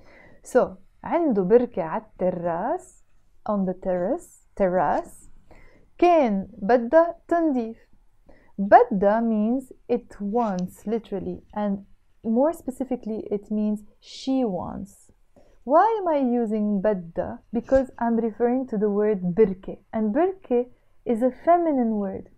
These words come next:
That's why it requires a feminine possessive ending, the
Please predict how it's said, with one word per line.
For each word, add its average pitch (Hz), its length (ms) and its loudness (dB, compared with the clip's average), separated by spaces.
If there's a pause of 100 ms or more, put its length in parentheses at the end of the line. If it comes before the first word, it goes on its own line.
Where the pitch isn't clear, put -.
(400)
That's 339 380 6
why - 500 -6
it 226 180 -2
requires 240 800 0 (180)
a 214 160 -2 (180)
feminine 285 480 4
possessive 202 640 -6
ending, 180 420 -2
the 190 180 0